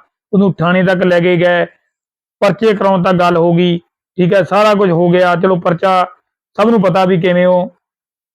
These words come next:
ਕਿੱਦਾਂ ਕਿੱਦਾਂ ਉਹਨੂੰ ਛੁਡਾਇਆ ਗਿਆ, ਸਵੇਰ ਤੋਂ ਧਰਨਾ ਚੱਲਿਆ, ਸ਼ਾਮ ਨੂੰ ਜਾ ਕੇ ਉਹਨੂੰ ਛੁਡਾਇਆ ਗਿਆ, ਸਭ ਨੂੰ ਪਤਾ।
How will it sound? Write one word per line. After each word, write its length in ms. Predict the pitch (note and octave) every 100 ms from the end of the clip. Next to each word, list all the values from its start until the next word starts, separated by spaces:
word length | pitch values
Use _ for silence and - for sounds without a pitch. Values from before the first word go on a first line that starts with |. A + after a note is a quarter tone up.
| -
ਕਿੱਦਾਂ 220 | F#3+ G#3
ਕਿੱਦਾਂ 220 | F#3+ F#3+ G3
ਉਹਨੂੰ 200 | G3 F3+
ਛੁਡਾਇਆ 380 | E3+ E3+ F3+ F3
ਗਿਆ, 300 | F3+ F3 E3+ - _ _ _ _
ਸਵੇਰ 260 | F3+ F#3+ F3+
ਤੋਂ 100 | F#3
ਧਰਨਾ 320 | G3 E3 F3
ਚੱਲਿਆ, 300 | F3+ F3+ E3+
ਸ਼ਾਮ 320 | - E3+ F3
ਨੂੰ 140 | F3+
ਜਾ 120 | F3 E3+
ਕੇ 60 |
ਉਹਨੂੰ 140 | F3+ E3
ਛੁਡਾਇਆ 340 | D#3+ E3 E3+
ਗਿਆ, 140 | E3+
ਸਭ 180 | D3+ G#3
ਨੂੰ 120 | A3+ F3
ਪਤਾ। 280 | D3+ D#3+